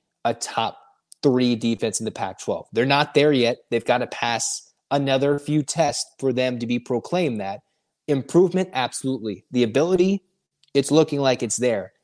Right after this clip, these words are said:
Consistency, you've gotta prove that throughout the whole season to become a team that can go on a run to even make it to the Pac-twelve championship game.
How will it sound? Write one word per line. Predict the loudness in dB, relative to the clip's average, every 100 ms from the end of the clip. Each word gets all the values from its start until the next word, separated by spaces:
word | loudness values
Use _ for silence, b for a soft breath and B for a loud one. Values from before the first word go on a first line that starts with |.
| _
Consistency, | -6 -2 2 2 2 -4 -4 -6 -6 -8 -10 _
you've | -8 -2
gotta | 0 -2
prove | -4 -2
that | -2 -2
throughout | -4 -4
the | -6
whole | -6 -6
season | -6 -6 -6 -8 -12 _ -6
to | -2
become | 0 -2 -2 -2
a | -2
team | -2 0 0 -2 -6 _ -4
that | -4
can | -2 0
go | 2 4
on |
a | 2
run | 2 0
to | -4 0
even | 2 2 0
make | 0 0
it | -2
to | -2
the | -4
Pac-twelve | 0 -2 -2 -6
championship | -4 -8 -6 -8 -6
game. | -4